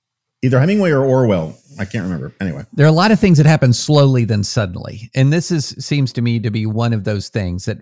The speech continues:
Speaker 2: it's just been building and bubbling in the background that zero covid is as a, as a goal, for example, on mask mandates is utterly unrealistic.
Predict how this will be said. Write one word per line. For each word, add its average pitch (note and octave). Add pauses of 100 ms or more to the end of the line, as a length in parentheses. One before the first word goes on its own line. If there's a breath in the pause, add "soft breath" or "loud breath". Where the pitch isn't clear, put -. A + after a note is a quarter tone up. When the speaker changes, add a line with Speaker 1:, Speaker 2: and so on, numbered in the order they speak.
Speaker 2:
it's -
just F3
been C3
building E3
and A#2+
bubbling D3
in A2+
the A2
background A#2+
that - (140)
zero A#2+
covid F3
is A2+ (500 loud breath)
as A#2+
a, A2
as A2
a G#2+
goal, C#3
for B2
example, A#2
on G2
mask C3
mandates B2+
is G2 (260)
utterly B2+
unrealistic. A2